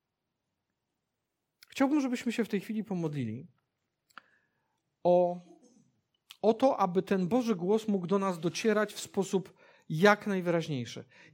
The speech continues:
Nie tak dawno temu jedna z moich znajomych powiedziała mi, e, taką rzecz, którą zresztą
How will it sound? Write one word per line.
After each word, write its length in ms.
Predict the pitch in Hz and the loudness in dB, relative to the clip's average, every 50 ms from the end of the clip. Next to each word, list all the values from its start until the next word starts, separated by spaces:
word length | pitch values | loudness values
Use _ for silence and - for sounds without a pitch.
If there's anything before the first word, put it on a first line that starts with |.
| _ _ - | _ _ -4
Nie 100 | 240 285 | -4 0
tak 160 | - 262 247 | 0 2 6
dawno 260 | 269 285 269 285 269 | 6 6 6 6 2
temu 240 | - - 277 262 269 | 2 2 2 2 2
jedna 180 | 254 226 240 220 | 2 2 0 0
z 80 | - | 2
moich 220 | 226 233 240 233 208 | 2 2 2 2 2
znajomych 360 | 202 226 240 262 262 226 226 | 2 2 4 4 2 0 0
powiedziała 480 | - 233 214 220 196 240 233 233 226 | 0 0 0 2 4 4 4 6 6
mi, 180 | 220 226 220 220 220 - - - - _ - | 4 2 2 0 -2 -8 -20 -20 -20 _ -12
e, 220 | 190 190 190 202 190 | -6 -4 -4 -4 2
taką 320 | - 233 - - 220 202 | 0 0 0 2 0 0
rzecz, 220 | 185 262 277 - | 0 0 -4 -4
którą 300 | - - 262 240 214 196 - | -4 -2 -2 0 0 -2 -4
zresztą 340 | - 233 - - 240 214 - | -8 -8 -2 -2 -2 -2 -2